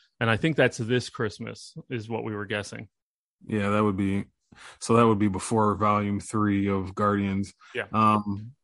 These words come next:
Speaker 2: yeah, and I, I could, so I could see something like this happening if they, if they like the tone he, he did for Suicide Squad, and they, he, maybe he kinda laid out a vision that they are really into. Um,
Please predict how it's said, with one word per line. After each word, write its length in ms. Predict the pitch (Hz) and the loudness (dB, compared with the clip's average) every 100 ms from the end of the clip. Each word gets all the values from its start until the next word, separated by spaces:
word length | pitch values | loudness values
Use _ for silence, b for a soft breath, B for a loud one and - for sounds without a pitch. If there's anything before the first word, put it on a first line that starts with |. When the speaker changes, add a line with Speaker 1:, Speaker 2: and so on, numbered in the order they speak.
| _ b b b b _ _ _ _ - | _ b b b b _ _ _ _ -4
Speaker 2:
yeah, 320 | 117 147 135 | 4 6 6
and 280 | 117 107 107 | 4 2 0
I, 200 | 113 113 | -2 -2
I 140 | 117 120 | 0 -2
could, 180 | 127 113 | -4 -6
so 300 | - 127 131 | -2 4 4
I 40 | |
could 160 | 135 120 | 2 -2
see 220 | - 113 | 0 0
something 320 | 120 110 113 | 2 2 2
like 140 | 107 | 0
this 160 | 104 101 | -2 -2
happening 360 | 107 110 117 113 | -2 0 0 0
if 140 | 110 | 0
they, 240 | 113 110 | 0 0
if 240 | 107 110 - | -2 -6 -4
they 140 | 117 | -2
like 280 | 117 113 - | 2 0 -2
the 80 | 107 | -10
tone 380 | - 113 113 117 | -4 0 4 4
he, 460 | 117 110 110 110 - | 4 2 2 -2 -6
he 220 | 104 110 | -4 -2
did 280 | 104 113 110 | 2 2 0
for 220 | 117 101 | -2 -2
Suicide 460 | 90 117 113 120 110 | 0 0 2 2 0
Squad, 260 | - 120 113 | 0 2 2
and 100 | 107 | 2
they, 480 | 107 - _ _ B B B | -2 -4 _ _ B B B
he, 120 | - 113 | -10 -4
maybe 220 | 113 110 | -2 -2
he 100 | 110 | -2
kinda 240 | 127 110 | 2 2
laid 220 | 98 110 | 4 4
out 160 | 110 107 | 4 2
a 40 | |
vision 420 | 92 101 113 117 117 | 0 -2 0 2 0
that 160 | 101 | 0
they 340 | 110 104 98 98 | -2 0 -2 -2
are 120 | 95 | -2
really 320 | 98 107 104 | -2 0 0
into. 480 | 104 104 120 120 120 b b b b | 0 0 0 0 -4 b b b b
Um, 600 | 98 98 92 92 92 101 | -4 -2 -2 -2 -4 -8